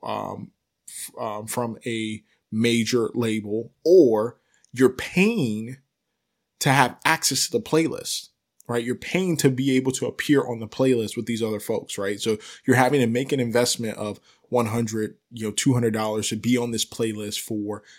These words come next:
X period of time. And you're one of many, um, on that playlist. And that's one of the ways in which you drive, you know, your streams and your exposure, right? You're hoping that,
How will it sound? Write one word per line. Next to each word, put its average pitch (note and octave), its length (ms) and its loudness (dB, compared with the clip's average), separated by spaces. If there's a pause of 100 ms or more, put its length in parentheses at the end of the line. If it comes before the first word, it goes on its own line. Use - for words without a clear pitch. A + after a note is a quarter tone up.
(120)
X A#2 180 2
period A#2+ 280 0
of G#2+ 100 -4
time. G#2 560 -8
And A2 200 -4
you're G#2+ 140 -4
one A#2+ 340 -2
of A2+ 180 -8
many, B2 560 0 (360)
um, G#2 200 -6
on A2+ 160 -4
that G#2 180 -2
playlist. G#2+ 560 -4 (320)
And G#2+ 320 -4
that's B2+ 300 4
one B2 160 0
of A#2+ 60 0
the A#2 60 4
ways A2 320 0
in G#2+ 120 -4
which G#2+ 180 -6
you A2 100 -6
drive, G2+ 560 -6 (240)
you G2+ 80 -8
know, G2+ 40 -4
your G2 140 -4
streams A2+ 400 -2
and G#2 100 -6
your F#2+ 100 -4
exposure, G#2 560 0
right? G2 220 -6
You're G2+ 140 -8
hoping A#2 320 -2
that, G#2 320 -8